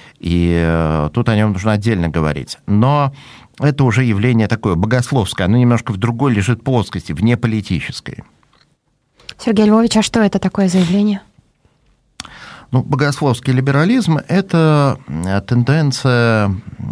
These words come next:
Speaker 1: приспосабливать вероучение церкви к требованиям внешнего мира. То есть, э, э, когда, м, ну, там очень печальные вещи происходят, когда,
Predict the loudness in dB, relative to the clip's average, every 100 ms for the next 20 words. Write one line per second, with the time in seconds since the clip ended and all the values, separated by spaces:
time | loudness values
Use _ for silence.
0 | -6 -4 -6 -4 -6 -2 0 0 0 -2
1 | -4 -4 -4 -2 -4 -2 0 0 0 0
2 | -2 -2 -4 -2 -2 -2 -2 -2 -2 -2
3 | -2 -2 -2 -4 -4 -6 -8 -6 -6 -6
4 | -10 -16 -14 -14 -14 -16 -12 -10 -10 -12
5 | -16 -16 -16 -18 -20 -20 -20 -12 -6 -4
6 | -4 -6 -6 -8 -4 -2 0 0 -2 -4
7 | -6 -8 -6 -6 -6 -6 -6 -4 -2 -2
8 | -6 -14 -16 -16 -14 -6 -4 -2 -4 -6
9 | -2 0 0 0 0 -2 -4 -2 -2 0
10 | 0 0 0 -4 -4 -2 -2